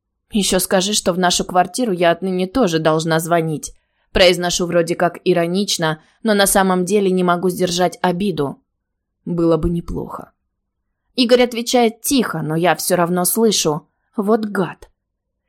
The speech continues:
Хочется треснуть, а потом зацеловать, потому что любимым мы прощаем почти всё, но я держу себя в руках. Покашливаю, поправляю воротничок халата,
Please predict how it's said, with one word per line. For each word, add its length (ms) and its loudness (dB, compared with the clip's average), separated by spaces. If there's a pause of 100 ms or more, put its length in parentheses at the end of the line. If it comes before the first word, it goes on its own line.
(120)
Хочется 440 0
треснуть, 680 -2
а 100 2
потом 320 0
зацеловать, 800 0
потому 300 -4
что 180 -2
любимым 520 0
мы 100 0
прощаем 500 0
почти 400 -4
всё, 480 -2 (300)
но 100 -2
я 220 2
держу 340 -4
себя 300 -4
в 60 -10
руках. 520 -10 (720)
Покашливаю, 680 2
поправляю 560 2
воротничок 580 -2
халата, 680 2